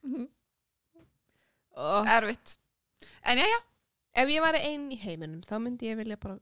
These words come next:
Speaker 2: ég myndi geta komist að þessu öllu. Ein í heiminum, ég myndi redda þessu. Og svo fáið að koma tilbaka.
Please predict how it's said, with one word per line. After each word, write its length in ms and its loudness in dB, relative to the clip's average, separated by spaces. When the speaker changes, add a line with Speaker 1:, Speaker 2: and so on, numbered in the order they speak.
Speaker 2:
ég 180 -2
myndi 240 -4
geta 220 -8
komist 340 -10
að 140 -10
þessu 100 -14
öllu. 140 -20
Ein 180 0
í 80 -2
heiminum, 380 -4
ég 100 -10
myndi 160 -10
redda 220 -14
þessu. 160 -12
Og 60 -12
svo 120 -4
fáið 280 -8
að 60 -12
koma 180 -14
tilbaka. 300 -20